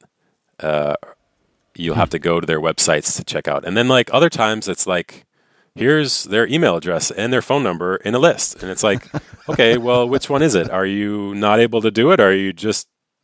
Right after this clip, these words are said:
Speaker 1: you don't wanna do it right now?" And then it's like, I've had this happen too with, with the, the, the, if you're on Plus for the Chat G P T, the paid one, um, you have the ability to browse the internet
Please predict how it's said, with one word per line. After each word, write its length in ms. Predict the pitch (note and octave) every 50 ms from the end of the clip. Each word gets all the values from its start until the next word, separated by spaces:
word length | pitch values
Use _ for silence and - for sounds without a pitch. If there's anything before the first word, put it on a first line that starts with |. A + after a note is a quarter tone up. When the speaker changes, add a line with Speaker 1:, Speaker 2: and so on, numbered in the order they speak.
| _ -
Speaker 1:
you 160 | A2 G#2+ A2+
don't 160 | B2 B2 B2+
wanna 200 | C#3 D3 D3 C3
do 160 | G#2 G#2 G2+
it 60 | F#2 F#2
right 220 | F2 F2 F2 F2
now?" 240 | F2+ F2 E2+ E2+ E2+
And 100 | F2 G2
then 80 | G2
it's 160 | G2+ - - -
like, 320 | G#2 F#2 F2+ - - - - - - - -
I've 120 | A#2 -
had 100 | C#3 C#3+
this 160 | C#3+ C3+ -
happen 200 | C3 B2 - A#2+
too 200 | G#2 - A#2+ B2
with, 320 | A2+ G#2+ G2 - _ _ _ _
with 320 | F#2+ F#2 G#2+ A2 G2+ - -
the, 520 | F2 F2+ G2 F#2+ F#2 F#2 F2+ F2+ F2 E2+ - _ _ _ _ _ _ _ - - - - - - _ _ _
the, 240 | F2+ G2 G2 G2 -
the, 220 | F2 F2 G2 - -
if 100 | G#2+ -
you're 100 | C#3 C#3
on 100 | A#2+ -
Plus 500 | - - - F#2+ F#2+ G2+ G2+ - - -
for 160 | - F2 E2+
the 60 | D#2+
Chat 260 | - - F#2+ F2 -
G 140 | - - F2+
P 120 | - E2+
T, 160 | - - - F2
the 140 | - D#2+
paid 260 | - - - E2+ E2 C#2+
one, 340 | D#2 E2 E2+ E2+ E2+ E2 - _ _ _ _ _ _ -
um, 260 | - D#2+ D#2 D2+ D2+
you 140 | D#2 E2 D#2+
have 280 | D2+ E2+ E2 E2 D#2 D#2
the 80 | E2
ability 320 | D2+ D2 E2 D#2+ D#2+ D#2+ D#2
to 160 | - - F2
browse 560 | C#2+ - D#2+ D#2 D2+ D2+ D#2 D#2 D#2 D2+ -
the 100 | - D2+
internet 420 | D2 D2+ D#2 - D2+ D2 D2 D2+